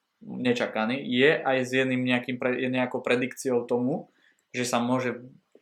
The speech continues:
niečo takéto objaviť? Alebo si myslíš, že to je, že proste to telo sa prispôsobí tomu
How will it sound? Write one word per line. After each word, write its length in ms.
niečo 320
takéto 320
objaviť? 500
Alebo 240
si 80
myslíš, 280
že 200
to 80
je, 80
že 140
proste 480
to 160
telo 240
sa 240
prispôsobí 560
tomu 480